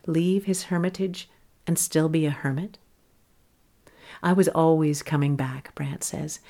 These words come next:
and he continued to live the hermit's life, praying, meditating, living alone, even while away from the Oyster River. He notes that Saint Paul was a hermit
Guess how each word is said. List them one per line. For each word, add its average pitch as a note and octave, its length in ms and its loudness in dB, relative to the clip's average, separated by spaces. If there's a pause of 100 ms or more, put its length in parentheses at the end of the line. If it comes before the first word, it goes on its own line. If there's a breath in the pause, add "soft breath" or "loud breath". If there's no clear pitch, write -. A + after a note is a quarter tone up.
(200 loud breath)
and F3 100 4
he F#3 80 6
continued F#3+ 540 2
to D3 100 2
live D3+ 200 2
the D#3+ 80 0
hermit's D#3+ 420 -2
life, E3 400 -6 (260 soft breath)
praying, D3+ 520 0 (100)
meditating, D3 760 -2
living D#3 320 2
alone, D3 440 0 (240 loud breath)
even G3 400 6
while D#3 180 2
away D#3 320 0
from C#3+ 200 -4
the C#3 100 -2
Oyster C#3 340 -4
River. C#3+ 400 -2 (840 loud breath)
He G3 120 4
notes G#3 360 6
that F#3 260 -4
Saint E3+ 300 -2
Paul G3+ 400 0
was D3+ 160 2
a D3 60 2
hermit D3+ 420 -2